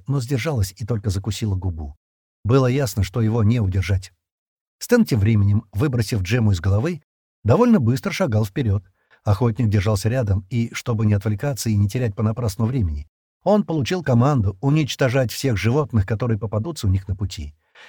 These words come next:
Тем более, если какое-то существо попытается напасть, охотнику что Стэну особенно в нем нравилось, не надо было повторять команды дважды,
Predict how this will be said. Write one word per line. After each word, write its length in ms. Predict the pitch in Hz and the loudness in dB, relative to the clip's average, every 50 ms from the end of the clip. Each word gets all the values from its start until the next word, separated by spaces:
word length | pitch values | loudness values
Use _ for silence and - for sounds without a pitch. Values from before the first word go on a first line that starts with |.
| - _ | -20 _
Тем 240 | - 147 151 151 139 | -2 0 0 2 0
более, 360 | 156 156 151 135 107 98 98 | 2 2 2 4 4 2 2
если 300 | 101 131 127 - - 113 | 2 0 0 0 -2 -4
какое-то 400 | - 123 110 - 131 117 - 113 | -4 -6 -4 -4 -4 -4 -4 -4
существо 520 | - - 110 - 117 101 - 131 131 127 | -4 -4 -2 -2 -2 -2 -2 -2 -2 -2
попытается 560 | 110 104 98 110 101 123 123 120 110 - - 110 | -2 -4 -6 -4 -2 0 0 0 0 0 0 2
напасть, 500 | 101 98 95 147 160 147 - - - - _ _ _ _ _ | 2 2 0 0 -2 -4 -6 -8 -14 -20 _ _ _ _ _
охотнику 800 | - 101 98 - - 185 180 - 139 117 98 - 98 87 85 - _ _ _ - | -2 0 0 2 0 0 0 2 0 0 2 2 -2 -2 -2 -6 _ _ _ -12
что 240 | - - 139 131 - - | -2 0 0 0 0 -4
Стэну 520 | - - - - 170 170 139 110 107 - - | -8 -8 -2 0 2 2 4 2 2 0 0
особенно 480 | 113 101 - - 135 110 113 110 107 | -2 -2 -2 -2 -2 0 2 2 2
в 80 | 98 113 | 2 2
нем 220 | 135 123 101 104 | 2 2 2 2
нравилось, 460 | 120 135 131 98 82 80 80 78 - - _ _ _ | 2 2 0 0 -2 -2 -6 -10 -12 -16 _ _ _
не 120 | - 208 240 | 2 2 4
надо 240 | 247 233 202 214 185 | 4 4 4 4 2
было 200 | 202 190 180 160 | 2 0 -2 -2
повторять 380 | 175 143 - 160 156 156 127 | -2 0 2 2 2 2 0
команды 400 | - 135 135 135 131 127 117 123 | 0 0 0 2 2 0 0 0
дважды, 480 | 107 107 98 92 90 78 76 82 76 | 0 2 2 2 2 0 -2 -8 -14